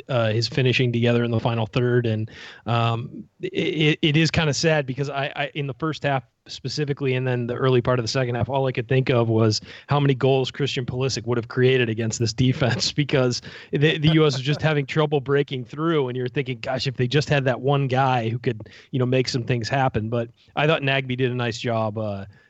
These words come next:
uh, in the, in the, uh, first half specifically, and then a little bit in the second half, just sort of making things happen out of nothing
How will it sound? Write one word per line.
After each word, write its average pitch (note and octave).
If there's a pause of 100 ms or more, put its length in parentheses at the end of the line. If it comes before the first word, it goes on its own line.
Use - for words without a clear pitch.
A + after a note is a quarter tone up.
(140)
uh, A2+ (120)
in C3
the, A#2
in C3
the, A2 (360)
uh, A2+
first C#3
half B2+
specifically, B2
and A#2+
then A2+
a A2+
little A2+
bit A2+
in G#2+
the A2+
second A2
half, A2
just -
sort B2+
of A#2
making A#2
things A2+
happen A#2
out A2
of G#2+
nothing B2